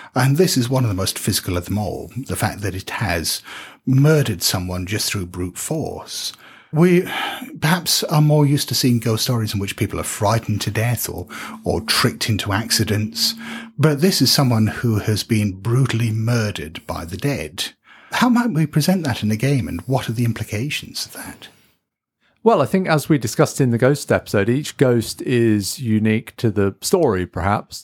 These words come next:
Speaker 2: If you're going to use a ghost, there's a default one in the Call of Cthulhu rulebook,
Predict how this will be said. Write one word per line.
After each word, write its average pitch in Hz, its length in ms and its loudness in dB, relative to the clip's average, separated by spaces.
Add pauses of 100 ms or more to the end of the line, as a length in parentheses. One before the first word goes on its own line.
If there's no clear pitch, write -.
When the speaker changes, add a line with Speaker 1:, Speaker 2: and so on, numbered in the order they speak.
(120)
Speaker 2:
If 98 80 -8
you're 120 100 0
going 139 300 2
to 120 140 0
use 127 400 4
a 113 40 4
ghost, 107 320 0
there's 98 200 2
a 101 40 2
default - 360 -2
one 101 180 0
in 95 120 0
the 101 80 -6
Call 110 220 -6
of 101 60 -6
Cthulhu 98 320 -2
rulebook, 110 520 0